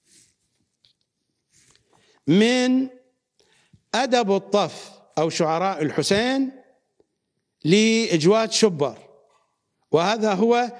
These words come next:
الجزء التاسع. مؤسسة التاريخ العربي، بيروت، لبنان.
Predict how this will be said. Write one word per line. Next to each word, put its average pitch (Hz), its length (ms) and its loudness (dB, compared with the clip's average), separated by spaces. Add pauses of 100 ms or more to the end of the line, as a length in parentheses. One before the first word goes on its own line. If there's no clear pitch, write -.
(140)
الجزء 190 400 0
التاسع. 202 600 -2 (1700)
مؤسسة 196 1040 0 (380)
التاريخ 180 500 0
العربي، 214 580 0
بيروت، 214 840 0 (300)
لبنان. 190 460 2